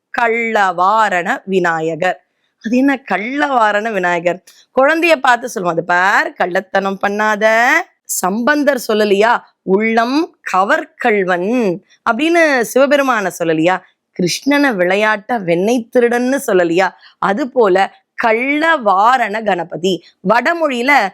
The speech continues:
சோர கணபதின்றது பேராம். எதனால தெரியுமா? பார்க்கடலை கடைஞ்சாங்க. இந்த வரலாறெல்லாம் உங்களுக்கு தெரியும்.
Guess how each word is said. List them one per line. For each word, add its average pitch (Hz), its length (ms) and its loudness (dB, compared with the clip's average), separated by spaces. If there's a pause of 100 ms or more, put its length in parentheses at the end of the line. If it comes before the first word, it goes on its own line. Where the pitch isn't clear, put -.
சோர 330 560 2
கணபதின்றது 202 840 -2
பேராம். 175 280 0 (440)
எதனால 302 580 2
தெரியுமா? 180 560 -2 (420)
பார்க்கடலை 254 760 0
கடைஞ்சாங்க. 185 580 -2
இந்த 233 600 2
வரலாறெல்லாம் 226 600 0
உங்களுக்கு 220 320 -4
தெரியும். 170 260 -4